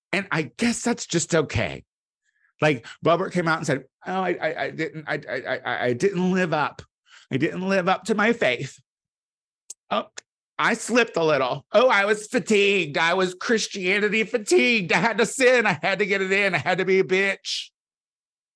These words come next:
Like, and I know whataboutism sucks. Whataboutism sucks. But truthfully, truthfully, and this is why next year we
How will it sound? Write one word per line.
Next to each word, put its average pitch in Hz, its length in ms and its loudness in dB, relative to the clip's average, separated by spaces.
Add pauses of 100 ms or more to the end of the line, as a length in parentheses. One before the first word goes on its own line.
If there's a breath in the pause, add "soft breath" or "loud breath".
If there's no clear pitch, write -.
(640)
Like, 233 280 0 (3250)
and 202 140 2
I 190 100 2
know 147 180 2
whataboutism 95 640 0
sucks. 85 560 -6
Whataboutism 98 580 -2
sucks. 90 220 -8
But - 180 -12
truthfully, - 760 -6 (340)
truthfully, 135 800 -2
and 117 120 -4
this 143 180 -4
is 127 160 -6
why 127 640 0 (360 loud breath)
next 117 420 -4
year 123 280 2
we 107 220 -4